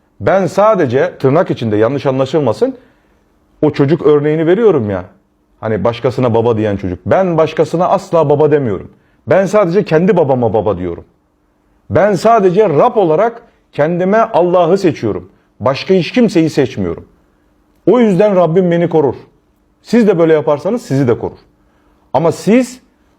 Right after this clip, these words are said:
ona birilerine ortak ederseniz maalesef Allah'ın korumasının dışında kalacaksınız. Allah mealen şöyle söylüyor. Mealen diyorum anlayasınız diye.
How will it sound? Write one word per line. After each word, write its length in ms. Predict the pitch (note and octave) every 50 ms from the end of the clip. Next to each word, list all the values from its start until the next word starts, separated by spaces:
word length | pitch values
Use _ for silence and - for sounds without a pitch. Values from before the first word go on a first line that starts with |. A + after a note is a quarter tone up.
| _ -
ona 240 | C3+ E3 G3+ F3+ D#3
birilerine 400 | A3 A#3 G#3+ G3 F3+ E3 F3 G3+
ortak 320 | F3+ D#3+ - G3 G3+ D#3+
ederseniz 600 | F3 D#3+ A3 A#3 A3+ - E3+ B2+ C3+ E3+ - - _ _ _ _ _ _ _ _ _ _ _ _ _ _ _ _ _ _ _ _ _ -
maalesef 420 | B2 D3 D3 C3+ A2+ C#3+ D3 C#3+ - - - _ _ _ _ _ _ _ _ _ _ _ _ _ _ _
Allah'ın 360 | - B2 C3 C3 B2+ D3 D#3 C3+
korumasının 500 | C3 C3+ C#3 C#3 C3 B2 - C#3+ D3 C3
dışında 300 | B2 - C3+ C3+ D#3 D#3
kalacaksınız. 680 | C3+ G#2+ G2+ F2+ F#2 F2 - - - F2 - - _ _ _ -
Allah 380 | B2 C#3 D#3+ E3+ E3 D#3+ D3 - - - -
mealen 500 | G#2+ A2+ B2 D3 A3 B3 A3+ F#3+ F#3 F3
şöyle 280 | - F3 D3+ C#3+ B2+
söylüyor. 320 | - - G2+ F#2 F#2 F#2 F2+
Mealen 540 | F#2 G2 A2+ C3 D3+ D#3 C#3+ B2+ A2+ G#2+ G#2
diyorum 340 | G#2 G#2 D3+ A3 A#3+ - _ _ _ -
anlayasınız 600 | A2 A2 A2 A2 G#2+ G#2+ - G2+ G2 F#2 F2+ F#2+
diye. 200 | C3+ G3+ -